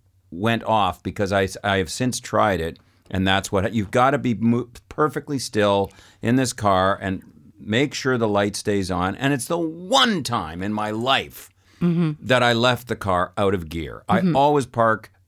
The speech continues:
Speaker 1: a manual car in gear and with the brake on.
Speaker 2: And we have an incli-, incline on our property, so
Speaker 1: Well, we,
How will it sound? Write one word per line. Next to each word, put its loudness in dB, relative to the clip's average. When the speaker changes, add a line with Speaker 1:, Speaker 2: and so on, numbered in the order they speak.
Speaker 1:
a -2
manual 0
car 0
in 2
gear -4
and -2
with -6
the -6
brake -6
on. -12
Speaker 2:
And 2
we 2
have 0
an 0
incli-, 0
incline 2
on 0
our 0
property, -2
so -2
Speaker 1:
Well, 2
we, 2